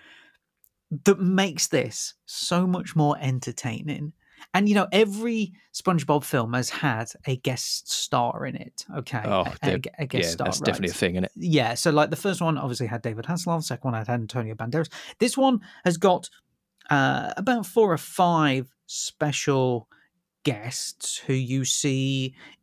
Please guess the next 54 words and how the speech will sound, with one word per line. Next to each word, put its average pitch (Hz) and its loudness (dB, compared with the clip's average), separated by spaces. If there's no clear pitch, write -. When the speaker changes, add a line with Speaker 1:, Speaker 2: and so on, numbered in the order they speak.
Speaker 1:
in 175 6
the 175 8
real 160 6
world. 127 4
So 190 2
it's, 165 -2
it's 185 2
part 202 2
animation, 139 0
part 139 0
real 131 2
world, 135 0
okay? 139 -4
Speaker 2:
Oh, 147 0
okay. 160 0
Speaker 1:
Yeah. 160 4
Speaker 2:
So - -10
you - -4
actually - -2
see 135 2
them? 143 2
Speaker 1:
So - 2
you 175 6
actually 185 2
see 190 2
them. 139 2
I'm 156 6
not 240 4
gonna 226 2
spoil 190 4
a 175 4
couple 139 2
of 113 -6
them, - -4
but 139 2
I 151 6
am 170 4
gonna 151 2
spoil 131 0
this 123 0
one, 127 2
uh, - -2
basically 147 2
because 131 0
it's 127 -6
not 165 4
a - -4
spoiler, 120 0
he's 120 0
in 120 0
the 117 -4
trailer. 123 -2
Okay, 135 -2
so, 120 -2